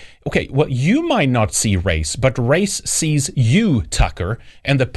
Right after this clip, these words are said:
the reason for why you're so attacked is because you're a white male that stands up for yourself. It's not because you're a Christian,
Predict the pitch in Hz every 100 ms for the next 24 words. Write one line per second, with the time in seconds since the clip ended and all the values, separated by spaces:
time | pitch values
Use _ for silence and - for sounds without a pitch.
0 | - 131 113 143 202 175 139 139 127 120
1 | 135 143 131 - 135 135 - 180 - 139
2 | - 143 143 131 120 104 98 131 170 139
3 | 131 131 127 131 135 - 135 131 123 143
4 | - 107 - 85 90 117 160 185 - -
5 | 131 - 117 110 - 127 127 - 87 104